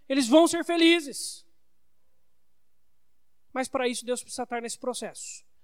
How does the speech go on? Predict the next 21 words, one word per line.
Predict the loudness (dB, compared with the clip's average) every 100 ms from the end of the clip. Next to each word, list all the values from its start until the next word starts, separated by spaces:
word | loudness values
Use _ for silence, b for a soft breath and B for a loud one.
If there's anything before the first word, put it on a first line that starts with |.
| -20 -14
e | -12
precisa | -8 -8
transformar | -8 -10 -10 -10
o | -10
seu | -10
coração | -8 -6 -8 -10
nesse | -12 -12
período. | -10 -10 -12 -20 -20 -20 -20 -20 -20 -20 -20 -20 -20 -20 -20 -20 -20 -20 -20 -20
Tá? | -14 -12 -12 -16 -20 -20 -20 -20 -20 -20 -20 -20 -20 -20 -12
Quer | -8
dizer | -8 -2 0 0
que | -4
nós | -4 -4 -6 b -8
não | -6
podemos | -2 -2 -4 -4
errar? | -2 0 0 -2 -8 -12 -8 -8 -4
Nós | -4 -4
já | -8
vamos | -6 -2 -2 -2
errar | -4 -2 -2
e | -2